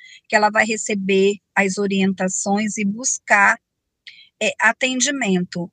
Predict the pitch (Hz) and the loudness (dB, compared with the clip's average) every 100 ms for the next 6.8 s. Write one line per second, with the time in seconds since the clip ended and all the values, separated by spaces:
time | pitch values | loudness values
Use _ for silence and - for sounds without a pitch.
0 | - 208 220 240 - 254 254 220 220 240 | -8 -6 -4 -4 -4 0 0 2 0 -2
1 | - 240 - 285 294 359 - 381 359 - | 0 -2 0 0 2 2 2 0 -2 -8
2 | - - 262 269 302 - 254 240 220 - | -18 -8 0 2 2 0 0 0 0 -4
3 | - 269 285 285 - 302 269 - 240 240 | -2 -2 -2 -2 -2 -2 -6 -2 -2 0
4 | 214 196 185 175 180 - _ - 359 392 | -4 -6 -6 -8 -10 -14 _ 0 2 2
5 | 415 302 302 294 269 214 208 - 247 277 | 0 2 0 0 -2 0 -2 -2 -2 -2
6 | 269 - 214 - 220 226 226 226 | 0 -2 -2 0 2 2 2 0